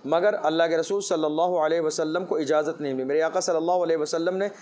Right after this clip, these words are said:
इरशाद फरमाया, फ़क़ाल रसूलुल्लाह सल्लल्लाहु अलैहि वसल्लम, "इन्ना लम नजी लिक़ितालिन उहदिन वलाकिन्ना जिना मुअतमिरीना।" अल्लाह के रसूल फरमाते हैं, "हम उम्रे की नीयत से आए हैं, तुमसे लड़ने के लिए नहीं आए।"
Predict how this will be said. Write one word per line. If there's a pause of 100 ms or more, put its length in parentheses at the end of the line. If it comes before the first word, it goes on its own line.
(260)
इरशाद
फरमाया,
फ़क़ाल
रसूलुल्लाह
सल्लल्लाहु
अलैहि
वसल्लम, (300)
"इन्ना
लम
नजी (120)
लिक़ितालिन (560)
उहदिन
वलाकिन्ना
जिना
मुअतमिरीना।" (800)
अल्लाह
के
रसूल
फरमाते
हैं,
"हम (260)
उम्रे
की
नीयत
से
आए
हैं,
तुमसे
लड़ने
के
लिए
नहीं
आए।"